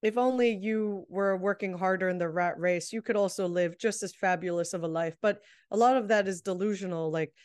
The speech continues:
what Charlie saying here is to live within your own means. And, you know, i-, if you can live in the same house that you bought, like, seventy years ago, that's pretty great. So,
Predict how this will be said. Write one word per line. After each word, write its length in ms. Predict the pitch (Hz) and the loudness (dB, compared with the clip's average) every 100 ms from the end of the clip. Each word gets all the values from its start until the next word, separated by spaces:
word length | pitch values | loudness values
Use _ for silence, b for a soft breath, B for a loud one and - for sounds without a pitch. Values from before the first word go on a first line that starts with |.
| b b | b b
what 240 | 190 190 - | 0 0 -2
Charlie 720 | - 208 214 202 180 175 165 - _ | -4 0 2 2 0 -2 -6 -10 _
saying 460 | - 190 190 175 | -4 -2 0 -2
here 340 | 160 160 156 156 | -4 -2 -2 -2
is 240 | 170 160 b b b - | -4 -4 b b b -4
to 100 | 202 | 0
live 260 | 196 220 214 | 2 2 2
within 320 | 208 214 202 | -4 -2 -4
your 180 | 185 - | -2 -2
own 260 | 196 196 | -2 -2
means. 460 | 185 190 165 160 - | -2 -2 -4 -6 -6
And, 300 | 175 170 165 - b b b _ | -4 -4 -4 -8 b b b _
you 140 | - 180 | -4 0
know, 320 | 170 175 180 | 2 0 0
i-, 200 | 185 185 - | 0 -2 -2
if 240 | 190 - | -4 0
you 100 | 262 | -2
can 240 | 269 240 | 0 0
live 240 | 175 190 233 | 2 4 2
in 120 | 208 | 0
the 80 | 180 | -2
same 320 | - 196 196 | -2 -2 -2
house 420 | 170 180 240 - | -2 -2 -2 -6
that 180 | 196 196 | -6 -4
you 100 | 190 | -4
bought, 360 | 170 175 202 - _ - | 0 2 2 0 _ -10
like, 280 | 185 175 - | -2 -2 -2
seventy 320 | - 196 208 | 0 0 0
years 240 | 175 196 226 | 0 0 0
ago, 180 | 180 170 | 0 0
that's 180 | 240 | -2
pretty 220 | - 247 170 | 0 -2 0
great. 400 | 170 226 165 - | 0 2 0 -2
So, 260 | 190 180 | -2 -2